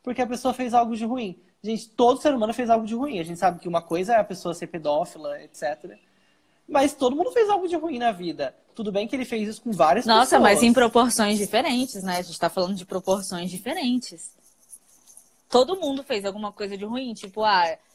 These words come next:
Speaker 1: Sim.
Speaker 2: sei lá, mas são coisas diferentes.
Speaker 1: Mas tirando o
Speaker 2: Gente,
Speaker 1: Michael
Speaker 2: pelo amor
Speaker 1: Jackson
Speaker 2: de
Speaker 1: à
Speaker 2: Deus,
Speaker 1: parte
Speaker 2: ajuda a gente, senão a gente vai brigar aqui. Coloquem mais. <laughs>
Speaker 1: Tirando o Michael Jackson à parte disso, eu acho que o, é muito moral,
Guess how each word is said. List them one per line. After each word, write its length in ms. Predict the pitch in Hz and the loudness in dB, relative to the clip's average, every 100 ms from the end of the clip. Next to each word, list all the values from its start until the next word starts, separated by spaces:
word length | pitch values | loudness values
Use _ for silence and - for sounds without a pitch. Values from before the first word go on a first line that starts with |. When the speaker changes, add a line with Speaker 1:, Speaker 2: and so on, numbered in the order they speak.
| _ _ | _ _
Speaker 1:
Sim. 400 | - 311 277 277 | -4 -2 0 0
Speaker 2:
sei 120 | 302 | 0
lá, 520 | 247 240 220 233 185 165 | 2 2 0 -2 -6 -10
mas 240 | 185 185 | -12 -12
são 380 | 190 - - 208 | -14 -18 -14 -14
coisas 540 | 202 202 226 226 - - | -8 -10 -10 -12 -14 -14
diferentes. 880 | 185 196 269 466 311 247 277 202 175 - - | -14 -10 -8 -4 -2 -2 -6 -12 -14 -18 -2
Speaker 1:
Mas 320 | 214 233 233 | 2 2 2
tirando 320 | 285 247 262 | 0 0 -2
o 20 | 339 | -2
Speaker 2:
Gente, 120 | 269 277 | 4 4
Speaker 1:
Michael 60 | |
Speaker 2:
pelo 120 | 254 269 | 4 2
amor 300 | 254 269 294 | 2 0 -2
Speaker 1:
Jackson 40 | |
Speaker 2:
de 60 | 190 | -2
Speaker 1:
à 20 | 277 | 0
Speaker 2:
Deus, 40 | 185 | 2
Speaker 1:
parte 160 | 220 | 0
Speaker 2:
ajuda 260 | 240 240 302 | -2 -4 -6
a 40 | |
gente, 220 | 302 277 262 | -6 -10 -12
senão 140 | 254 | -12
a 40 | |
gente 140 | 240 247 | -12 -10
vai 120 | 254 | -10
brigar 400 | 233 277 262 247 | -10 -8 -4 -4
aqui. 260 | 277 233 - | -6 -16 -10
Coloquem 520 | 202 202 226 254 277 | -8 -6 -6 -8 -14
mais. 840 | - 277 269 277 - 262 - 240 | -4 -2 0 0 -2 -8 -6 -14
<laughs> 840 | _ - _ _ _ 1077 - _ - | _ -20 _ _ _ -20 -20 _ -8
Speaker 1:
Tirando 240 | 233 240 | -4 -4
o 40 | 277 | 0
Michael 320 | 262 254 240 | 0 0 -6
Jackson 400 | 196 208 - 202 | -4 -4 -4 -6
à 60 | |
parte 420 | 190 190 202 220 190 | -2 -2 -2 -4 -16
disso, 400 | 156 180 311 - | -14 -12 -10 -2
eu 100 | 214 | 2
acho 240 | 202 - | 2 -2
que 220 | - 220 - _ _ _ _ _ _ _ - | -10 -10 -12 _ _ _ _ _ _ _ -14
o, 340 | 226 220 226 | -6 -2 0
é 80 | 208 | 0
muito 280 | 208 247 302 | 0 -2 -2
moral, 320 | 277 262 269 | 0 2 2